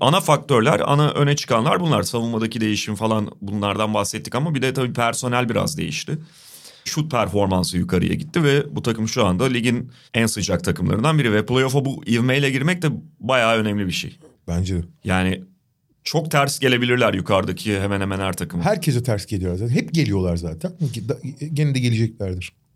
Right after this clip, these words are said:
Speaker 1: Denver Nuggets, onlar da Dallas'ın bir buçuk maç gerisinde sadece. Yani onlar için de tamam Jokic oynuyor, çok iyi oynuyor, çok iyi seviyede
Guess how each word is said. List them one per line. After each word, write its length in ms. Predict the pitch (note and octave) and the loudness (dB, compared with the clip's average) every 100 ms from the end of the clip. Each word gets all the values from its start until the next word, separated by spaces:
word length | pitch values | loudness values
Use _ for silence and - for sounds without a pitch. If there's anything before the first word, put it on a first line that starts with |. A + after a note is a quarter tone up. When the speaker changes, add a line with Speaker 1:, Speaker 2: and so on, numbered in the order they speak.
| _ - | _ -8
Speaker 1:
Denver 380 | - A2 C3+ D#3 | 0 2 4 4
Nuggets, 540 | E3+ D#3 D#3 - - - | 6 4 2 -4 -6 0
onlar 400 | A2 B2+ C3 C3 | 2 4 4 4
da 260 | C3 B2+ | 2 2
Dallas'ın 440 | B2 B2 A#2+ C#3+ C3 | 2 2 0 -2 -2
bir 160 | C3+ | -2
buçuk 240 | A#2 - - | -2 -4 -4
maç 220 | F2+ - | -4 -2
gerisinde 440 | F2+ F2+ - F2+ | -2 -2 -2 -4
sadece. 560 | - F2+ D#2+ D#2+ D3+ - - - - - | -2 -4 -4 -4 -4 -6 -10 -20 -20 -6
Yani 200 | F#2+ F#2 | -2 -2
onlar 340 | G2 G#2 B2+ | -2 -2 0
için 320 | C#3 - D3 | -2 -2 0
de 240 | C3+ A#2+ B2 - - - - _ | 2 0 -2 -10 -20 -20 -20 _
tamam 300 | A2+ A2 A2 | -2 0 2
Jokic 340 | G#2+ G#2+ A2+ - - | 0 -2 -6 -6 -8
oynuyor, 720 | - G#2+ A2 A2+ A#2 A2 A2+ | 0 2 4 2 2 2 0
çok 240 | - G2 A#2+ | -2 -4 0
iyi 100 | A#2 | 0
oynuyor, 340 | A#2 A2+ A2+ | 2 0 0
çok 240 | G#2+ F#2+ | -2 -6
iyi 80 | A2+ | -6
seviyede 600 | - A#2 A2+ A2+ A#2+ A#2+ | -4 -2 0 2 0 0